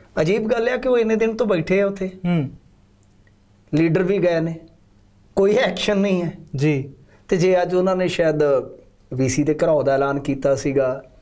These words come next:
Speaker 1: ਫਿਰ ਉਹ ਕੈਂਸਲ ਹੋ ਗਿਆ ਪ੍ਰੋਗਰਾਮ, ਤੇ ਲਾਗੇ ਸ਼ਾਇਦ ਉੱਥੇ ਪੰਜਾਬ ਵਿਜ਼ਨ ਦੋ ਹਜ਼ਾਰ ਸੰਤਾਲੀ ਚੱਲਣ ਡਿਆ।
Speaker 2: ਹੂੰ।
Speaker 1: ਇੱਕ ਤੇ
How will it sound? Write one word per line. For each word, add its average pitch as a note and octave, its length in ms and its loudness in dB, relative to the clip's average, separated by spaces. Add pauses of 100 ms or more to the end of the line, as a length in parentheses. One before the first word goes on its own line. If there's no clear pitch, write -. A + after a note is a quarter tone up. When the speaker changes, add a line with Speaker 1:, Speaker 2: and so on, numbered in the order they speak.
(400)
Speaker 1:
ਫਿਰ D3+ 440 2 (420)
ਉਹ D3+ 60 -4
ਕੈਂਸਲ D3+ 380 0
ਹੋ F#3+ 100 2
ਗਿਆ D3 160 2
ਪ੍ਰੋਗਰਾਮ, C#3 540 0 (1120)
ਤੇ G3+ 300 -2 (200)
ਲਾਗੇ D#3 360 2
ਸ਼ਾਇਦ A3+ 260 -2
ਉੱਥੇ A#3 300 0
ਪੰਜਾਬ E3+ 920 -2
ਵਿਜ਼ਨ D3 500 0
ਦੋ C#3+ 280 2
ਹਜ਼ਾਰ F3+ 280 0
ਸੰਤਾਲੀ F#3 480 0
ਚੱਲਣ E3 300 0
ਡਿਆ। C#3+ 360 -2
Speaker 2:
ਹੂੰ। F#3 220 2 (100)
Speaker 1:
ਇੱਕ F3 180 0
ਤੇ F#3 320 0